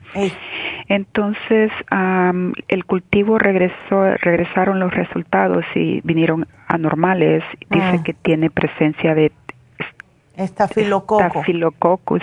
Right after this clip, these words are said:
Speaker 2: aureus, ya.
Speaker 1: Ya, eh.
Speaker 2: Eso necesito.
Speaker 1: Ya.
Speaker 2: A ver qué es
Speaker 1: Eso,
Speaker 2: lo que le puedo dar.
Speaker 1: lo que te, le tenemos que hacer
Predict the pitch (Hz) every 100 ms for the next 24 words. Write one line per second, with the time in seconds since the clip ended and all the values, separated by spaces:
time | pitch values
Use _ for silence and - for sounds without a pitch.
0 | - 170 170 170 190 190 - 156 151 -
1 | 170 175 117 - 160 208 233 226 - -
2 | - - 190 165 180 - 180 - - -
3 | - - 170 165 - - - - - -
4 | - 190 247 - - 180 170 170 156 -
5 | 160 165 160 - - 226 226 226 226 220
6 | 214 208 208 202 202 233 269 - 240 -
7 | 226 220